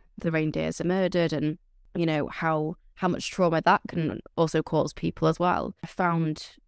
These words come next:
those scenes particularly upsetting, and I found, you know, it really frustrating as a reader. So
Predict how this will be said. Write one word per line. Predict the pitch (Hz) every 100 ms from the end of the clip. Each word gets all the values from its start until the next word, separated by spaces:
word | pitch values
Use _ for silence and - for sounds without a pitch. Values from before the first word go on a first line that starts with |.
| -
those | 170 165
scenes | - 175 160 156 151
particularly | - - 170 - 156 156
upsetting, | - - 160 - 156 147 151 - -
and | 170 156 151 - 165
I |
found, | - 170 156 151 - -
you | 180
know, | 165
it | 160
really | 175 165
frustrating | - - - 170 170 165
as | 156
a | 151
reader. | 165 175 165 151
So | - 143 147